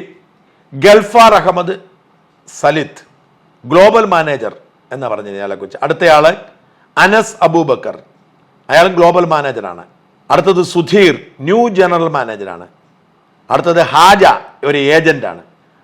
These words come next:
അടുത്തത് സലീം അഹമ്മദ് ഏജന്റാണ്. ഷംനാദ് ഏജന്റാണ്. ജസീം ഏജന്റാണ്. അല്ലമീൻ അക്കൗണ്ടന്റാണ്. അബ്ദുൽ ഹലീം ഏജന്റാണ്. കരമന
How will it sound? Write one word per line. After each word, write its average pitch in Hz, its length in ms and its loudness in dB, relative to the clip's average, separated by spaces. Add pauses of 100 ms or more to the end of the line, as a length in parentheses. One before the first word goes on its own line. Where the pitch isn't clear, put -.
(120)
അടുത്തത് 160 320 0
സലീം 196 300 0
അഹമ്മദ് 147 280 -4 (220)
ഏജന്റാണ്. 120 500 -10 (760)
ഷംനാദ് 185 560 2 (260)
ഏജന്റാണ്. 127 480 -6 (480)
ജസീം 170 320 -2 (160)
ഏജന്റാണ്. 123 440 -6 (340)
അല്ലമീൻ 202 440 0 (340)
അക്കൗണ്ടന്റാണ്. 139 680 -2 (180)
അബ്ദുൽ 185 340 0
ഹലീം 156 260 0 (260)
ഏജന്റാണ്. 120 460 -6 (760)
കരമന 208 380 4